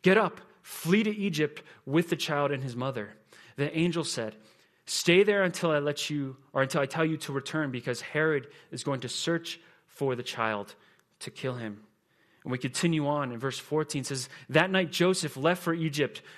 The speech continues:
with the child and Mary his mother, and they stayed there until Herod's death. This fulfilled what the Lord had spoken through the prophet, 'I called my son out of Egypt.'"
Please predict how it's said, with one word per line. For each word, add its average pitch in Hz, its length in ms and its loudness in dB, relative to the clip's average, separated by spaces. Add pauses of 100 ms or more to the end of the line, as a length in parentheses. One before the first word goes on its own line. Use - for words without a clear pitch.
(100)
with 143 140 -4
the 147 80 -2
child 139 440 0
and 123 200 -4
Mary 131 240 0
his 123 160 -8
mother, 127 360 -2 (240)
and 151 120 2
they 151 60 4
stayed 180 420 6
there 160 120 4
until 143 220 -2
Herod's 135 420 0
death. 135 460 -4 (360)
This 165 180 2
fulfilled 175 420 0
what 147 140 -2
the 143 80 -4
Lord 143 240 2
had 139 120 -6
spoken 151 520 0
through 135 100 -6
the 127 80 -4
prophet, 175 400 -2
'I 113 120 -4
called 151 340 0
my 156 80 0
son 120 360 -6 (640)
out 135 140 2
of 147 100 2
Egypt.'" 160 420 -2